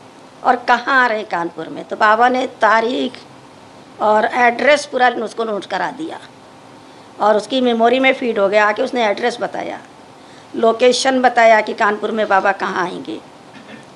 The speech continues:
और तारीख बता दिया, कहा, "इसी पते पे मिल लेना।" अब तो और खुशी कि बाबा से मिलेंगे, ब्रह्मा बाबा से मिलेंगे।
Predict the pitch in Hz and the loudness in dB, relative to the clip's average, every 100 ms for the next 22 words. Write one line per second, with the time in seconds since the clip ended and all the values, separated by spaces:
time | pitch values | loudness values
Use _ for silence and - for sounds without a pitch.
0 | - - - 214 214 - 226 233 233 233 | -20 -20 0 2 2 2 2 2 0 0
1 | 214 202 214 190 208 - - - - - | 0 0 -4 -8 -8 -16 -20 -20 -6 2
2 | 233 226 269 254 220 233 220 214 220 226 | 2 2 -6 -2 0 0 -2 -2 -2 -2
3 | 190 - - - - - - - - - | -4 -6 -10 -16 -20 -20 -20 -20 -20 -20
4 | - - - - 180 196 202 226 247 254 | -20 -20 -20 -10 -8 0 4 4 4 -2
5 | 247 262 247 214 196 226 233 226 226 220 | -6 -8 -2 0 4 2 2 -4 -2 -2
6 | 214 214 185 196 214 233 202 214 214 208 | -2 -2 -4 0 2 2 4 2 2 -4
7 | 208 208 196 196 180 | -2 -2 -2 -4 -8